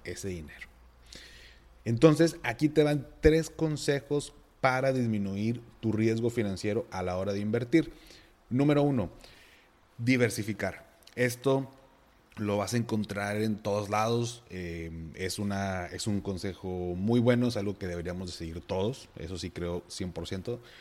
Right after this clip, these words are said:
Diversificar. ¿Y qué me refiero con diversificar? Pues básicamente que no pongas los huevos en una sola canasta. Si vas a invertir, pues bueno, distribuye este monto de inversión en diferentes instrumentos, diferentes opciones. ¿Por qué?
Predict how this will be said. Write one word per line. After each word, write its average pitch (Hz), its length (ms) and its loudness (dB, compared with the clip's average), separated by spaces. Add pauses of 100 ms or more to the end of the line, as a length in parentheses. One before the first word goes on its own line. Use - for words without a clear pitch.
(520)
Diversificar. 107 840 4
¿Y 113 80 -6
qué 131 100 2
me 135 80 2
refiero 127 260 0
con 123 120 0
diversificar? 117 640 -2
Pues 120 200 2 (100)
básicamente 123 840 0 (280)
que 101 500 2
no 113 260 2
pongas 117 460 0 (120)
los 98 200 -2
huevos 101 400 0
en 95 80 -6
una 92 140 -4
sola 87 220 -4
canasta. 123 480 -2 (600)
Si - 160 0
vas 101 160 2
a - 20 4
invertir, 107 520 2
pues 143 140 0
bueno, 101 320 2 (140)
distribuye 107 1200 2
este 107 220 -2
monto 107 320 -2
de 104 60 0
inversión 98 540 -2
en 143 140 -2
diferentes 95 560 -2
instrumentos, 101 580 -2
diferentes 90 400 -6
opciones. 117 500 0 (400)
¿Por 123 280 6
qué? 175 200 2